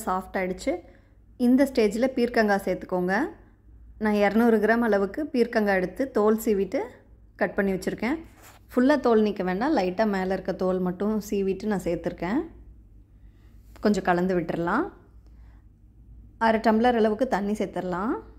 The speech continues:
பீர்க்கங்காய் வேகிறதுக்காக நான் அரை டம்ளர் தண்ணி சேர்த்துக்கிறேன். நம்ம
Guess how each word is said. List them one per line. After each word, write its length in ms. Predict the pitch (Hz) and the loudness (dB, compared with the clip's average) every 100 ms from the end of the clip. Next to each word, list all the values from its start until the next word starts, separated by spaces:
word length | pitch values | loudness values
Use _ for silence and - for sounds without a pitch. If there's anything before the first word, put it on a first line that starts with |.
| - - - - - - - | -20 -20 -20 -20 -20 -16 2
பீர்க்கங்காய் 480 | 254 247 220 208 190 | 2 2 0 0 0
வேகிறதுக்காக 640 | 190 190 185 180 170 240 | -2 -4 -4 -4 -4 -2
நான் 140 | 226 190 | -2 -2
அரை 140 | 185 185 | -4 -4
டம்ளர் 340 | 190 196 196 | -2 -2 -2
தண்ணி 180 | 180 185 185 | -4 -4 -4
சேர்த்துக்கிறேன். 480 | 175 - 170 175 294 - - - - - - - - - - - - - - - - _ _ - - | -8 -8 -8 -4 -4 -6 -18 -20 -20 -20 -20 -20 -20 -20 -20 -20 -20 -20 -20 -20 -20 _ _ -20 -4
நம்ம 140 | 226 | 2